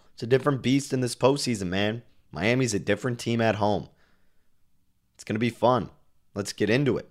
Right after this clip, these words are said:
Series price. Who do you think is the favorite? You're probably thinking it's pretty close in terms of the odds, right? I mean, especially since Miami has a home court advantage,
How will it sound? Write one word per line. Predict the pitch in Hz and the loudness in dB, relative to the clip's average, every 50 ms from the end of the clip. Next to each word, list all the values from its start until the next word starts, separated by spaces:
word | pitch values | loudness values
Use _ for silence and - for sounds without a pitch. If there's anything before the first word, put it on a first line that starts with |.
| - _ - | -20 _ -8
Series | - 135 175 196 185 143 - | 2 4 6 6 6 6 4
price. | - - 98 82 73 - - | 2 0 0 0 0 -2 -8
Who | - - 135 | -6 -4 0
do | 139 | 0
you | 147 147 | 0 2
think | 147 151 139 | 2 2 2
is | 143 120 110 | 2 0 -2
the | 104 | -2
favorite? | - - - 190 190 120 - - - _ _ - _ - - - - - | 2 4 6 6 6 4 4 -4 -10 _ _ -20 _ -20 -20 -20 -8 2
You're | - 156 147 | 2 4 6
probably | 151 165 220 302 269 226 214 | 10 10 10 10 10 6 4
thinking | - 220 226 214 214 | 2 2 2 4 4
it's | 196 175 - | 4 4 2
pretty | - - 202 196 202 | 2 4 4 4 4
close | 190 - - 202 233 208 - - - | 2 4 6 8 8 8 8 6 0
in | 123 113 - | -4 -4 2
terms | - 123 123 113 117 | 2 2 2 4 2
of | 110 | 4
the | 113 123 | 6 6
odds, | 143 185 226 123 90 - - | 6 6 4 2 0 0 2
right? | 90 123 165 196 175 - - _ _ _ _ _ _ _ | 2 4 4 2 -2 -6 -14 _ _ _ _ _ _ _
I | - | -2
mean, | 135 147 139 | 0 2 2
especially | 131 - - - 175 214 - - - 170 | 2 4 4 4 4 4 4 4 4 4
since | 139 - - 151 139 - - | 4 4 2 0 -2 4 6
Miami | 117 120 127 139 135 131 | 6 8 8 8 6 6
has | 127 110 110 | 6 6 6
a | 104 | 4
home | 120 131 139 131 | 4 4 2 0
court | - - 127 131 113 | 2 2 4 6 6
advantage, | 107 80 98 127 156 170 160 127 120 - - - - | 4 4 4 2 2 2 2 0 -2 -4 -8 -12 -16